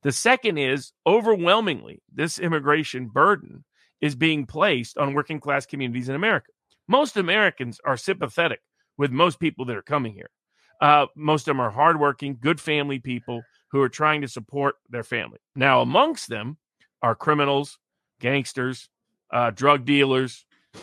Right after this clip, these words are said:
rapists, bad people. That, that, you know, and if you are a really bad person, why not? What, what, you know, you're better off not being in a jurisdiction that may be trying to track you or trace you at the time.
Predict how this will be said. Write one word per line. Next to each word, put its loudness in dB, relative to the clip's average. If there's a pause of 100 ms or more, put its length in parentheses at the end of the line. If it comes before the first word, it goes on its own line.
rapists, 0 (120)
bad 0
people. -4 (360)
That, 0
that, 2
you 0
know, 0
and 0
if -4
you 2
are 4
a 0
really 0
bad -4
person, -6
why -2
not? -2 (300)
What, 2
what, -2
you -2
know, -12 (340)
you're 4
better 4
off 4 (400)
not 0
being 0
in -2
a -4
jurisdiction -4
that -6
may -4
be -8
trying -6
to -12
track -4
you -8
or -10
trace -10
you -10
at -14
the -20
time. -12